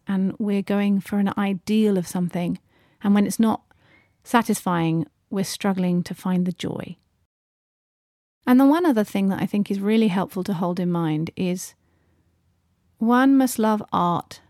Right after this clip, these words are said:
and not oneself in art. So often, and I feel this a lot, you can get the idea of yourself doing the thing, like the idea of you as a mum and how that would be.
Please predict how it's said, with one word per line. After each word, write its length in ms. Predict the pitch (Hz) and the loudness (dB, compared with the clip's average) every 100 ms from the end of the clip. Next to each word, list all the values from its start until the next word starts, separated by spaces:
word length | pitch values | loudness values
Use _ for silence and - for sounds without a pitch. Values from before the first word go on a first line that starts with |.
| _ _ | _ _
and 140 | 202 208 | 0 0
not 160 | 202 | 0
oneself 640 | 190 185 - - 175 185 - | -2 -2 -4 -4 -4 -6 -8
in 140 | 190 - | -8 -6
art. 420 | 175 160 - - _ _ _ _ _ _ _ _ _ _ - | -4 -6 -8 -14 _ _ _ _ _ _ _ _ _ _ -10
So 320 | - 294 285 | 0 2 4
often, 600 | 220 - 170 - 160 220 _ _ _ _ - | 2 -2 -6 -4 -4 -6 _ _ _ _ -6
and 120 | 208 | -2
I 180 | 202 208 | 0 0
feel 260 | 202 202 185 | -2 -4 -4
this 200 | 185 - | -6 -4
a 40 | |
lot, 240 | 165 165 - | -4 -4 -4
you 120 | 190 | -4
can 120 | 208 | -2
get 220 | 214 - | -2 -2
the 100 | 214 | -4
idea 360 | 202 196 196 190 | -4 -2 -4 -4
of 100 | 180 | -6
yourself 400 | 180 - 202 190 - | -8 -4 -4 -4 -4
doing 300 | 185 180 170 | 0 0 0
the 80 | |
thing, 400 | - - - 180 _ _ _ _ _ _ - | -4 -8 -8 -10 _ _ _ _ _ _ -10
like 300 | 170 - - _ _ _ _ - | -8 -10 -16 _ _ _ _ -4
the 140 | 226 | 0
idea 200 | 214 208 190 | 2 2 0
of 80 | |
you 260 | 190 220 196 | 2 2 2
as 100 | 185 | 2
a 40 | |
mum 500 | 185 190 175 160 165 - - | 2 2 0 -2 -4 -8 -6
and 120 | 202 | -2
how 180 | 185 233 | 0 0
that 160 | 226 226 | 0 -2
would 160 | 208 | -4
be. 400 | - 170 170 185 | -4 -4 -6 -10